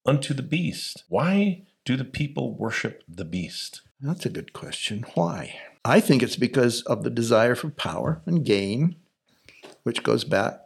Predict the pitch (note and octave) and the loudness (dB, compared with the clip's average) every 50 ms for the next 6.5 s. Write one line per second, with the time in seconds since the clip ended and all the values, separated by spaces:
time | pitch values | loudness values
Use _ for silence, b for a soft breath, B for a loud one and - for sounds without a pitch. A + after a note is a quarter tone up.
0 | _ _ - - - G#2+ F#2 G#2 A2 G#2 A#2 C3+ - - A#3+ B3 D3 F2 - - | _ _ -10 -6 -4 -2 -2 0 0 -2 -2 -2 2 4 4 4 4 2 -2 -8
1 | - _ _ - B2 C#3 C#3+ D3+ C#3+ D3 - C#3 B2+ C3 B2 B2+ A2+ G#2 G#2 B2+ | -14 _ _ 0 2 4 4 4 4 2 0 0 2 2 2 0 -2 0 2 4
2 | C3 B2+ B2 - - - G2+ G#2+ A2 B2 B2+ E3 F#3 D3 G#2 G#2 A#2 G#2 G#2 A2 | 4 4 2 0 -2 -6 -4 2 4 6 6 6 6 6 4 4 2 2 2 2
3 | G#2 G2 G#2 G2+ G#2 - - - - - - - A2 G2+ G#2+ A2+ C#3+ E3 D#3 C#3 | 2 4 4 4 4 2 0 -4 -8 -4 0 2 2 4 6 6 8 8 8 8
4 | A2+ G#2 A2+ A2 A2 B2 - _ - A#2 A2+ A2 - - - - - A2+ A2+ - | 6 6 2 0 -4 -6 -8 _ 2 2 4 4 2 0 -6 -6 -2 0 2 2
5 | - A#2+ A#2+ A#2 A#2+ A#2+ - - C3 B2 - - - A2 G#2+ A2 G#2+ A2 A2 A2 | 4 4 4 2 2 0 2 4 4 4 4 2 0 2 2 2 0 0 0 0
6 | G#2+ - - - - G2 F2+ F2+ - | -2 -2 -4 -2 -2 -2 -4 -4 -8